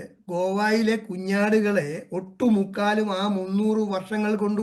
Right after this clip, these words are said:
കൊന്നു തിന്നിരുന്നു, അത്ര തന്നെ. മുപ്പതിനായിരത്തോളം ഗോവക്കാരെ സ്വന്തം കൈകൊണ്ടു മാമോദീസ മുക്കി ഫ്രാൻസിസ് സേവിയർ ക്രിസ്ത്യാനികളാക്കിയ കാലത്ത് തന്നെ ഏകദേശം അറുപതിനായിരത്തിലധികം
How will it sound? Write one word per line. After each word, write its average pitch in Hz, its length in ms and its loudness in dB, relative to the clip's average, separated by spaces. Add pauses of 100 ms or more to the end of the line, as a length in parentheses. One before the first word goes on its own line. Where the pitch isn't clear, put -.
കൊന്നു 208 400 2
തിന്നിരുന്നു, 220 680 4
അത്ര 214 200 -4
തന്നെ. 220 300 0 (840)
മുപ്പതിനായിരത്തോളം 262 1400 6
ഗോവക്കാരെ 233 760 2 (520)
സ്വന്തം 240 640 2
കൈകൊണ്ടു 240 600 2
മാമോദീസ 226 680 -2 (120)
മുക്കി 196 420 -2 (580)
ഫ്രാൻസിസ് 254 640 2
സേവിയർ 247 500 4 (320)
ക്രിസ്ത്യാനികളാക്കിയ 247 1300 2
കാലത്ത് 226 500 0
തന്നെ 208 380 0 (480)
ഏകദേശം 247 560 6 (200)
അറുപതിനായിരത്തിലധികം 247 1400 4